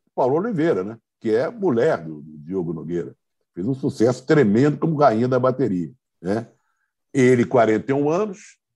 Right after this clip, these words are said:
Temos aqui uma, uma efeméride futebolística,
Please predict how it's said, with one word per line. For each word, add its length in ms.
Temos 360
aqui 340
uma, 320
uma 240
efeméride 520
futebolística, 960